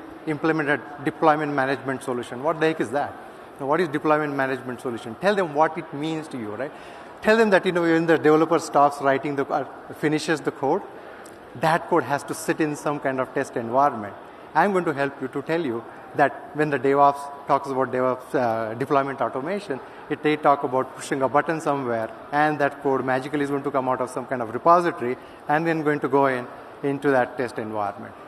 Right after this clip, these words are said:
That's deployment automation management for you. So talk to them about the concepts, you know. Wh-, when you talk to, talk to them about the end-to-end automation,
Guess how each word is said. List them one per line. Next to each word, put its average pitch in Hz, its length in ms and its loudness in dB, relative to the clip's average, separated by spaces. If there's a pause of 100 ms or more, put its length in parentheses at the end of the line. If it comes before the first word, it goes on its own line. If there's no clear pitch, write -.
(120)
That's 156 280 4
deployment 127 440 -2
automation 110 480 -6
management 107 460 -10
for 113 60 -10
you. 113 120 -12 (200)
So 220 100 -2
talk 269 300 6
to 277 60 0
them 226 140 0
about 165 120 -2
the 151 60 -2
concepts, 131 480 -2
you 131 60 -8
know. 160 60 -12 (300)
Wh-, 196 180 2
when 196 100 4
you 233 80 4
talk 196 220 6
to, 180 320 0 (240)
talk 175 200 6
to 196 60 4
them 170 140 6
about 156 220 4
the 147 60 6
end-to-end 151 340 2
automation, 147 600 0